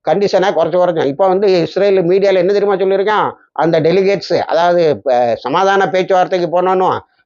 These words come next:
ஹமாஸ் கொஞ்சம் விட்டு கொடுப்பாங்க போல தெரியுது அப்படின்னு. அவன் இப்போ ஒரு, நேத்து ஒரு நிபந்தனை போட்டான். இப்போ எனக்கு தெரிஞ்ச இன்னொரு புது நிபந்தனையை போட்டிருக்கான்.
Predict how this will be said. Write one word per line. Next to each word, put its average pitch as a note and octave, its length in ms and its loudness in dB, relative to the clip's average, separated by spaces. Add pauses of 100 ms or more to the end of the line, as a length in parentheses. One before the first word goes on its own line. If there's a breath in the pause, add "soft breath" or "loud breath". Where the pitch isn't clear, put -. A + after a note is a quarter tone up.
(120)
ஹமாஸ் G#3 300 -2
கொஞ்சம் G#3+ 340 2
விட்டு A#3 280 0
கொடுப்பாங்க A3 420 0
போல A3 380 2
தெரியுது F3 580 0 (100)
அப்படின்னு. A#2 260 -8 (800)
அவன் E3 220 0
இப்போ F#3 300 2
ஒரு, F#3+ 220 2
நேத்து F#3 320 -2
ஒரு G3+ 120 2
நிபந்தனை F#3 360 0
போட்டான். D#3 440 -2
இப்போ F3 240 0
எனக்கு F3+ 360 0
தெரிஞ்ச G#3+ 100 2
இன்னொரு G3+ 380 2
புது G3 200 0
நிபந்தனையை F3+ 460 0
போட்டிருக்கான். B2+ 600 -6